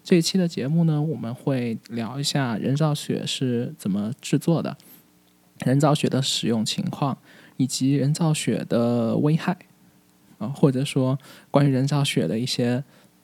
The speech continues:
啊，争议吧。哎，以-，我们还会讲几个具体的案例来讲这个人造雪的一些事件。嗯，我们先来讲一下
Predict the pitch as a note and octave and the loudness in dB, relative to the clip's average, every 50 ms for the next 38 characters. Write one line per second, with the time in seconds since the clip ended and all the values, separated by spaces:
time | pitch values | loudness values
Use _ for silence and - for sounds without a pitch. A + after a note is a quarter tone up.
0 | - _ - - B2 A2+ A2 A2 G#2 G#2 C3 - - C3+ C3+ D3 E3 E3 B2+ - | -20 _ -6 -4 -2 -2 -2 -2 -2 -2 0 2 4 4 6 6 4 4 4 2
1 | - - - - _ - - - - - _ - - - - B2+ C3 C3 A#2+ D3+ | -2 -6 -10 -14 _ -20 -20 -20 -20 -20 _ -20 -10 -6 -4 -2 -2 -2 -4 -6
2 | - - - B2 A2+ B2+ B2 - B2 C3 - D3+ C#3 C3 - - D#2+ G2+ A#2+ B2+ | -6 -2 0 0 0 0 0 -2 -2 -2 0 0 0 0 -2 -4 -6 -4 -4 -6
3 | C3+ - - - - - - - - A#2+ A#2+ A#2+ C3 - - _ _ - - D3+ | -6 -8 -10 -12 -10 -10 -8 -8 -6 -6 -6 -6 -8 -10 -12 _ _ -2 0 0
4 | - - - - - - C#3+ B2+ C3 D3 D3+ F3+ E3 - - - - _ _ _ | 0 0 -2 -2 -2 -2 -2 0 2 0 0 0 -2 -6 -14 -20 -20 _ _ _
5 | - D#3+ B2 A2 A2+ A2+ - - A#2 - D3+ C#3+ C#3+ - - C3 A2 G#2+ G#2+ G#2 | -8 -4 -2 -2 -2 -2 -2 -4 -4 -4 -4 -6 -8 -6 -6 -6 -4 -4 -4 -4
6 | G2+ G#2+ A2 B2+ C3 B2+ B2+ - - - - - - - - - - - - - | -4 -4 -4 -4 -4 -4 -4 -4 -4 -4 -4 -4 -6 -8 -8 -8 -8 -10 -12 -18
7 | - - - _ - B2 - - A#2+ A#2+ - - C3 - - D3 A2+ - C#3+ - | -20 -20 -20 _ -8 -6 -4 -4 -2 -2 0 -2 -2 0 0 -2 -2 -2 -6 -10
8 | - _ - - - - C3 - _ _ _ - - - - C3 B2 B2 C3 - | -14 _ -20 -18 -14 -14 -14 -14 _ _ _ -20 -16 -6 -2 -2 0 0 0 0
9 | - F3+ F3+ F#3 E3+ C#3 B2 B2+ C3+ D3 - C3 - B2+ - - C3 A#2+ A#2 A#2 | 2 2 4 4 2 2 0 -4 -4 -4 -6 -6 -8 -8 -8 -6 -4 -4 -4 -6